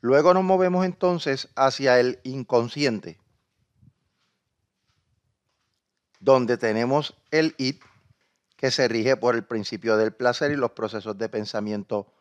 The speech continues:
primario, como muy bien dice aquí, difícil de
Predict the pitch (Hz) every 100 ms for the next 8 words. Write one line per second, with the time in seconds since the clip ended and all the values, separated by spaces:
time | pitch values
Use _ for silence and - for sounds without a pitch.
0 | _ _ _ _ _ - 139 165 160 135
1 | 170 - 113 113 113 113 120 123 117 117
2 | 131 117 147 151 123 _ 135 143 151 143
3 | 123 120 101